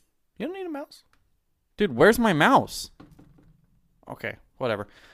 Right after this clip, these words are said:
Speaker 2: Um, but yeah, it actually looks pretty good. I would check out the trailer, Ty.
Speaker 1: I feel like this is a, I wanted to be in the cool superhero Fast and Furious movie, and they didn't let me, so I'm just gonna make my own superhero movie.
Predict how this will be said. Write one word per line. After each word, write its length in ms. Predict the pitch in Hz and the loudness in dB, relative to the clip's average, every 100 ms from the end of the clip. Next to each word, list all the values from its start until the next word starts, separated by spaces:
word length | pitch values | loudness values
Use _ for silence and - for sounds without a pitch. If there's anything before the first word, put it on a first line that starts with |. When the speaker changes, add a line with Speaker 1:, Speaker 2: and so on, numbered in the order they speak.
| _ - | _ -8
Speaker 2:
Um, 300 | 151 160 156 | -4 -4 -4
but 100 | 180 | 0
yeah, 120 | 185 | 2
it 40 | |
actually 220 | 165 - 160 | 2 0 -6
looks 100 | - | -4
pretty 180 | 160 | -6
good. 120 | 139 127 | 0 2
I 80 | |
would 80 | 113 | 2
check 160 | - 131 | 0 -4
out 140 | 127 | -4
the 40 | - | -4
trailer, 260 | 135 113 | -4 -4
Ty. 240 | 104 107 104 - _ _ - - | -4 -8 -8 -16 _ _ -16 -8
Speaker 1:
I 100 | 151 | -8
feel 200 | - 180 | -4 -2
like 220 | 175 151 | -2 -2
this 220 | 160 156 | -6 -6
is 180 | 165 139 | -6 -2
a, 380 | 147 135 123 120 - | 0 0 -2 -6 -6
I 80 | 135 | -4
wanted 380 | 135 135 135 123 | -2 -2 -4 -8
to 40 | |
be 320 | 117 123 127 | -8 -6 -4
in 120 | 123 117 | -4 -6
the 80 | |
cool 280 | 110 - 127 | -10 -4 -4
superhero 560 | 117 127 120 117 120 110 | -4 -6 -6 -6 -4 -6
Fast 300 | - 110 - | -4 -6 -6
and 100 | 110 | -12
Furious 360 | 113 113 123 | -12 -10 -8
movie, 280 | 139 139 147 | -8 -8 -8
and 140 | 123 113 | -10 -10
they 80 | |
didn't 220 | 107 104 92 | -10 -10 -12
let 140 | 113 | -12
me, 120 | 127 | -10
so 160 | 131 117 | -10 -10
I'm 80 | 104 | -12
just 140 | 98 | -14
gonna 100 | 110 | -14
make 180 | 101 - | -14 -14
my 140 | 95 | -14
own 240 | 98 101 98 | -12 -14 -12
superhero 480 | - 107 101 90 80 | -12 -12 -14 -16 -18
movie. 300 | 64 - | -20 -20